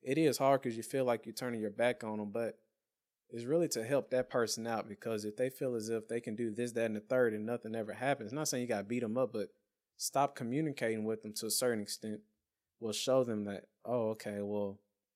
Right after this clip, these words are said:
this person's for real. You know, maybe I should change my ways." You know, they may consider it, but, you know, you don't have to keep dealing with it. And I feel like people do fall into that situation where they just keep forgiving, like,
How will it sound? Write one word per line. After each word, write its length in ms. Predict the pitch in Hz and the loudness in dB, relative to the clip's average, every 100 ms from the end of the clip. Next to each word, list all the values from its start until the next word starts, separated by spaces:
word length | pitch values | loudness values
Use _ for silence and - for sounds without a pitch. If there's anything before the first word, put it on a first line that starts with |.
| _ _ _ | _ _ _
this 140 | 117 123 | -10 0
person's 380 | 123 117 107 - | 2 2 -4 -4
for 120 | 104 | -2
real. 480 | 113 117 117 113 110 _ _ _ _ _ | 2 2 2 0 -6 _ _ _ _ _
You 100 | 127 | -8
know, 140 | 110 107 | -4 -2
maybe 400 | 113 123 117 117 | 0 0 -2 -4
I 120 | 104 | -4
should 500 | 104 - 131 139 131 | -4 -2 2 4 4
change 260 | - 135 131 | 0 -4 -2
my 100 | 135 | -4
ways." 400 | 131 135 135 127 | -2 -2 -4 -6
You 60 | 120 | -8
know, 120 | 110 | -6
they 120 | 107 107 | -4 -2
may 240 | 113 117 | 0 -2
consider 640 | - 104 - 117 113 107 | -4 -8 -4 0 0 0
it, 140 | 107 107 _ _ _ _ _ _ | 0 -6 _ _ _ _ _ _
but, 340 | 113 110 107 - _ _ _ - | -4 -2 -2 -8 _ _ _ -10
you 140 | 120 | -6
know, 200 | 110 104 | -2 -2
you 120 | 113 139 | 0 0
don't 120 | 131 | 2
have 120 | 131 | 0
to 60 | 107 | -2
keep 200 | 123 98 | -4 0
dealing 280 | 110 107 101 | 0 0 -2
with 160 | 101 | -6
it. 100 | - _ - | -10 _ -12
And 120 | 113 | -4
I 80 | 120 | -2
feel 180 | 131 113 | 0 0
like 280 | 110 110 - | 0 -2 -4
people 240 | 156 135 | -4 -2
do 140 | 120 131 | -2 2
fall 280 | 123 117 113 | 4 4 4
into 200 | 107 117 | -2 0
that 260 | 113 104 _ _ _ | 0 -2 _ _ _
situation 640 | - 139 - 117 123 - 110 | -4 -4 -2 0 0 -2 -2
where 80 | |
they 100 | 110 113 | -2 -2
just 200 | 107 117 | -4 -6
keep 140 | 123 | -10
forgiving, 440 | - 110 113 110 | -10 -12 -10 -10
like, 180 | 113 - | -12 -14